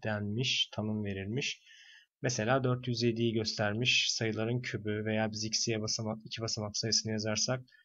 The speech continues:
x kare artı y kare olduğunda bu sayı bir Armstrong sayısıdır diyebiliriz. Şimdi seçenekleri tek tek incelememiz gerekiyor.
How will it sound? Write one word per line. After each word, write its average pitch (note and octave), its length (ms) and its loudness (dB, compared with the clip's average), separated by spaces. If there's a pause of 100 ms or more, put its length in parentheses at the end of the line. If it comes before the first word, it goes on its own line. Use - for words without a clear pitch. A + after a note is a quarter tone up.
(180)
x B2+ 200 0
kare A#2 160 2
artı A2+ 260 2
y A#2 100 2
kare A2+ 200 0
olduğunda A#2 500 2
bu A#2+ 60 -6
sayı A2+ 280 -2
bir A#2 60 0
Armstrong A2 480 -2
sayısıdır A2+ 560 -2
diyebiliriz. G#2+ 760 -2
Şimdi A#2 140 -4
seçenekleri A2+ 540 -2
tek B2 200 -4
tek A#2+ 140 -2
incelememiz G#2 580 -2
gerekiyor. A#2+ 540 0